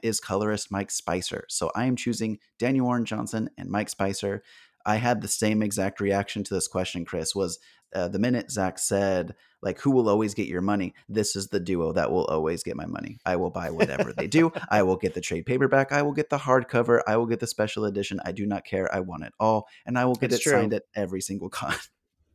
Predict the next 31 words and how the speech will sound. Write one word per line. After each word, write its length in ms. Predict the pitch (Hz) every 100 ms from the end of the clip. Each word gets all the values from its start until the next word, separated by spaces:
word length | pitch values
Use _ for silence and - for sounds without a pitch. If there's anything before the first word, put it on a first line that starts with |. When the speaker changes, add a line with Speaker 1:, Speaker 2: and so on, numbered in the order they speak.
| _ - -
Speaker 2:
Lance 300 | 120 131 123
will 100 | 123
go 220 | 117 123
after, 600 | 117 117 - 117 110 110 -
uh, 420 | 113 110 107 104 -
D 140 | - 117
W 300 | 113 110 104
J 400 | 110 104 104 101
and, 240 | 101 95
and, 320 | - 98 95
uh, 120 | 98 92
find 420 | - 127 135 127
him 280 | 139 131 123
and 420 | 113 113 117 139
<laughs> 20 |
buy 260 | 117 104 -
his 120 | -
stuff. 600 | - - - - _ - -
<laughs> 80 | - -
Speaker 1:
Yeah. 260 | 135 107 - -
And 160 | 131 127
we 140 | 139
also 600 | - 117 - 127 113 113 - _
recently 500 | 104 113 - 101 110
learned 580 | 98 113 113 95 101 - _ _ -
Daniel 320 | 104 117 113
Warren 280 | 104 101 95
Johnson 400 | 104 120 104 -
is 100 | 101
actually 340 | 107 - 113
doing 420 | 107 117 123 117